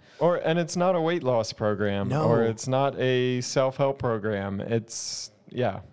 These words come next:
Speaker 2: And again, it can be,
Speaker 1: It
Speaker 2: but
Speaker 1: can
Speaker 2: not
Speaker 1: be.
Speaker 2: in this context. That's not what it's for. It's not, it's not like the Holy Spirit came down and said one day to some,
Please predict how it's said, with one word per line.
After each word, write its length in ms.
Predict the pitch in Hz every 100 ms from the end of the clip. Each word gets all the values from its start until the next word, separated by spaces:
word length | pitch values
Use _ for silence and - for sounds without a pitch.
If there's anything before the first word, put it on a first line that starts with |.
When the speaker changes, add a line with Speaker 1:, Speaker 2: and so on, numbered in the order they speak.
| - - 180
Speaker 2:
And 100 | 220
again, 280 | 254 143 - _
it 240 | 180 190 -
can 340 | 175 202 220
be, 300 | 127 117 147 - _ _ _ _ -
Speaker 1:
It 120 | 135
Speaker 2:
but 140 | 160 220
Speaker 1:
can 60 |
Speaker 2:
not 220 | 160 180
Speaker 1:
be. 60 | 175
Speaker 2:
in 100 | 156
this 220 | 151 147
context. 640 | - 139 131 120 120 -
That's 260 | 139 139 139
not 240 | 139 139
what 100 | 127
it's 160 | 120 117
for. 320 | - 104 67 - - - -
It's 220 | 127 -
not, 280 | 139 131 -
it's 160 | 123 151
not 100 | 131
like 120 | 143
the 100 | 127
Holy 160 | 139 139
Spirit 340 | - 131 -
came 160 | 135 123
down 200 | 123 123
and 120 | 117
said 200 | - 120
one 220 | 120 120
day 140 | 117 117
to 100 | 117
some, 300 | - 120